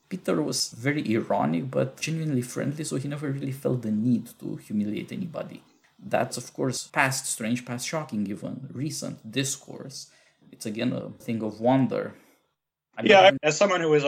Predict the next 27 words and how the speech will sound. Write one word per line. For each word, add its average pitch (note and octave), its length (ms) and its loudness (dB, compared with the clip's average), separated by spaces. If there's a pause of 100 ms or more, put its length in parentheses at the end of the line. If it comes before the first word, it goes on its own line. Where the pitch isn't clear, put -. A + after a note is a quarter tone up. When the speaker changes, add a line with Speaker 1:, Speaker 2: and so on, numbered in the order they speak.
Speaker 2:
often C#3+ 180 -2
at B2+ 140 0
the B2 60 -4 (100)
receiving C#3 440 -2 (160)
end C3+ 160 -2
of A2 100 -2
his A2 260 -6
critiques, - 640 -6 (200)
you F#3 140 -2
know, D#3+ 80 6
his D3+ 200 -2
demeanor E3+ 500 2
was A2 520 2 (120)
genial, C3+ 800 0
amusing, A#2+ 760 0
as A2 120 -2
I G#2 80 0
mentioned, G#2+ 340 -6
kind A2 140 -2
of G#2 60 -10
quirky, A#2+ 760 2 (180)
but F#3+ 240 2
his B3+ 480 0
critiques B3 420 0
could C#3 160 0
be C3 80 0
quite - 480 4